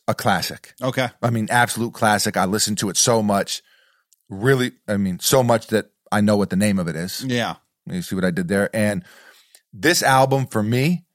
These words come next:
Speaker 1: it is definitely, again, so sophomore album. Step, it, it's, it's not quite up to that bar, but the bar was so high.
Speaker 2: As it happens.
Speaker 1: But I did enjoy it, and in fairness,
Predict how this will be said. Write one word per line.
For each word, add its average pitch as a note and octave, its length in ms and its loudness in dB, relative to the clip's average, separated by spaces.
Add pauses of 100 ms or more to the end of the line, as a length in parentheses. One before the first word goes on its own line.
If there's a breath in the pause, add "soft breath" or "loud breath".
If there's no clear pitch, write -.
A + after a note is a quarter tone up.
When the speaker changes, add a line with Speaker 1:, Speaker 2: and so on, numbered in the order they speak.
(640)
Speaker 1:
it A#2+ 340 0 (300)
is A2+ 280 -2
definitely, A#2+ 380 2
again, G#2+ 260 0
so F#2+ 140 -4
sophomore A2 500 2
album. G#2+ 400 2 (1200)
Step, - 400 -2
it, B2 340 -4
it's, B2 180 -6
it's A2+ 200 -4
not B2+ 200 2
quite A#2+ 400 0
up - 240 2
to B2 120 -2
that G#2 260 2
bar, A#2+ 260 4
but G2+ 140 -2
the - 80 -4
bar A2+ 280 4
was F#2+ 160 0
so F#2+ 200 2
high. E2 300 0
Speaker 2:
As C#3 180 2
it C#3+ 80 0
happens. - 500 -2 (140)
Speaker 1:
But B2+ 280 2 (280)
I B2 160 4
did C#3+ 180 4
enjoy C3 400 4
it, E3+ 260 2
and A#2+ 360 2
in G#2+ 160 0
fairness, D#3 800 2